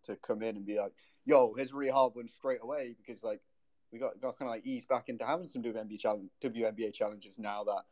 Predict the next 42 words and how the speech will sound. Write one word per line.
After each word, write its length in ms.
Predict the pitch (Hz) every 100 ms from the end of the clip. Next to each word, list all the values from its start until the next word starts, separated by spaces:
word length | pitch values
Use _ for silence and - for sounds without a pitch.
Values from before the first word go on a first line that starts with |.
| _ -
we're 80 | 104
approaching 540 | - 104 - 107 101
sort 160 | - 101
of 40 |
the 160 | 104 104
W 160 | 107
N 80 | 101
B 100 | 101
A 100 | 101
season 340 | - 104 98 98
and 100 | 95
stuff 220 | 98 -
like 120 | 90
that. 200 | 101 -
So 280 | - 110 104 - _ _ _
I 60 | 127
don't 180 | 143 139
think 180 | 143 127
that 160 | 113
just 200 | 131 123
because 280 | 127 123 104
maybe 220 | 113 104
this 300 | 101 120 -
one 160 | 113 104
was, 260 | 98 - - _ _ _ _ _
uh, 360 | 113 104 104 95 - -
perhaps 280 | - 107 -
from 100 | 110
your 120 | 110
point 160 | 113 98
of 60 |
view, 120 | 104
too 260 | 98 139 147
easy, 260 | 120 107 104
doesn't 220 | 113 104
mean 120 | 107
they 100 | 92
all 180 | 127 139
will 180 | 113 101
be. 280 | 82 98 - _ _
And 140 | 110 110
like 180 | 107